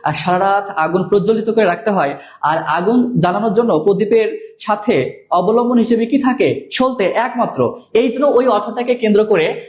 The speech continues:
আমাদের উত্তর হবে একমাত্র সন্তান। অর্থাৎ একমাত্র সন্তান কি? বংশের একমাত্র ধর। অর্থাৎ যে বা যার মধ্য দিয়ে বংশটাকে রক্ষা পাবে,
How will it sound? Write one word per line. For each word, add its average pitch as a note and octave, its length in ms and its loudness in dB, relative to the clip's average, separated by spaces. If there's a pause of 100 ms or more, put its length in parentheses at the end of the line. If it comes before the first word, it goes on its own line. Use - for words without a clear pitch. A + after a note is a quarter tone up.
(100)
আমাদের F#3+ 320 2
উত্তর G#3 180 0
হবে G#3 160 2
একমাত্র F3 580 -2
সন্তান। E3 400 0
অর্থাৎ F3 420 0 (300)
একমাত্র A3+ 380 0
সন্তান B3 340 2
কি? C#3+ 340 0
বংশের A3 480 2
একমাত্র F3+ 480 -4
ধর। C#3+ 320 2 (140)
অর্থাৎ - 340 0 (420)
যে A#3 420 2
বা A3+ 280 4 (220)
যার G3+ 360 0
মধ্য G#3+ 200 0
দিয়ে A#3 200 2
বংশটাকে G3 460 0
রক্ষা E3 260 0
পাবে, C#3+ 360 -2